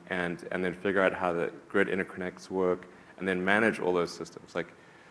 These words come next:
so if you've got hundreds of thousands or maybe millions of systems eventually, you've gotta manage all these distributed systems. You have this really complex distributed utility,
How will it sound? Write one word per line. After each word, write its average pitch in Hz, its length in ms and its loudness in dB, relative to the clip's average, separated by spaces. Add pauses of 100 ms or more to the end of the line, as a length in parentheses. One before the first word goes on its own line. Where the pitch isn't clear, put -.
(100)
so - 100 -4
if 92 80 -6
you've 113 120 0
got 101 120 8
hundreds 104 280 -2
of 92 100 -2
thousands 95 340 4
or 82 60 -8
maybe 90 220 2
millions 92 360 -4
of 85 80 -12
systems 87 360 -12
eventually, 85 560 -4 (400)
you've 92 100 0
gotta 90 160 4
manage 101 440 0
all 92 200 -2
these 87 320 -4 (520)
distributed 87 560 -2
systems. - 440 -6
You 98 60 -2
have 85 80 -4
this 90 200 -8
really 101 200 2
complex 92 460 -4
distributed 90 520 -2
utility, 87 480 -2